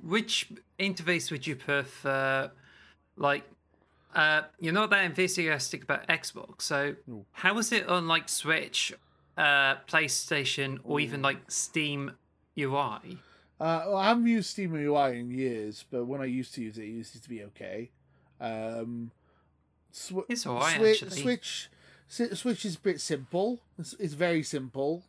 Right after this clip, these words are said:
Speaker 2: uh, but it does the job. I think that's fine. PlayStation, I'm not
Speaker 1: I like the sim-,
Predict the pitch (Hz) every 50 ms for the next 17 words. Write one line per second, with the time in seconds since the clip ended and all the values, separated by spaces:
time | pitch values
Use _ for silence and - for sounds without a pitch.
0 | _ _ - - - - _ _ - 135 139 135 139 135 135 135 160 147 139 131
1 | 165 156 131 131 131 120 - 147 139 127 139 160 175 - - - - _ - 160
2 | - 160 147 143 135 127 - - - 143 135 135 135 131 131 139 156 156 - -
3 | - - - - - _ - 185 185 185 180 - - 185 180 175 - 196 180 170
4 | 165 165 160 160 156 160 175 208 233 247 233 220 226 214 226 202 185 - 208 185
5 | 143 -